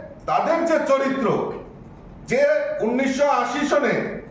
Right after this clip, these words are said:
তারা যে, আহ, তারা যে, এ, তার সঙ্গে জড়িত নয়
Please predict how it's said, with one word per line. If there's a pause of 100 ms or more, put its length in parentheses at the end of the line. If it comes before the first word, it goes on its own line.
(320)
তারা
যে, (800)
আহ, (120)
তারা (140)
যে, (560)
এ,
তার (100)
সঙ্গে
জড়িত
নয়